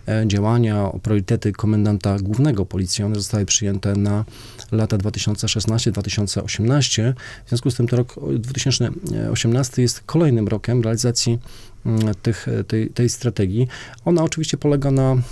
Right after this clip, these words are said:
mm, e, z-, na zacieśnieniu współpracy ze społeczeństwem, na, e, ograniczeniu albo na poprawie bezpieczeństwa, e, w ruchu drogowym, właśnie na, mm, przeciwdziałaniu tym, e, przestępstwom, szczególnie uciążliwym społecznie,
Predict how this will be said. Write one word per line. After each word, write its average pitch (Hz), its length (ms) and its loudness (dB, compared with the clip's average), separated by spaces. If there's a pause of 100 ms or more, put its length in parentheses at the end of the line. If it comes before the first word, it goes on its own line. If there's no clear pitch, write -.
(100)
mm, 123 240 4
e, 117 360 2
z-, 117 180 -8
na 123 560 0
zacieśnieniu 135 400 0
współpracy 120 500 0 (240)
ze 120 100 -2
społeczeństwem, 117 800 0
na, 107 220 0 (400)
e, 107 560 2
ograniczeniu 113 800 2
albo 107 280 0
na 107 160 0
poprawie 120 340 2
bezpieczeństwa, 110 640 -4 (340)
e, 104 280 2
w 104 80 2
ruchu 135 220 2
drogowym, 120 580 2 (380)
właśnie 110 360 0
na, 110 280 2
mm, 110 480 0
przeciwdziałaniu 110 560 2 (160)
tym, 117 260 2 (220)
e, 110 200 0
przestępstwom, 110 680 0
szczególnie 120 400 2
uciążliwym 120 440 2
społecznie, 113 520 0